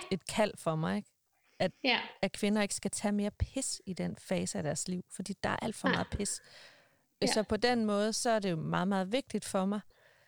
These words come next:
Speaker 2: Samtidig så er det jo også noget med at mærke, hvad er det, produktet kan, og hvad er det, det ikke kan,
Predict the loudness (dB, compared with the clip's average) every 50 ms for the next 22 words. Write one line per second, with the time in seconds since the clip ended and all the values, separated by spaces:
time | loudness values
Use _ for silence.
0 | _ _ _ -6 -2 0 2 2 2 0 0 -2 0 0 0 0 0 2 2 2
1 | 2 2 2 2 4 2 2 0 0 0 0 2 2 2 2 2 2 4 4 2
2 | 2 0 -2 -8 -20 -20 _ _ _ _ _ _ -2 2 2 2 2 2 -2 -2
3 | -4 -2 0 0 -2 -2 -2 -4 -4 -4 -4 -6 -4 -2 -2 -2 -2 -4 -4 -2
4 | 0 2 2 2 2 0 -2 -4 -4 -4 -6 -4 -4 -4 -4 _ -4 -2 0 0
5 | 0 -2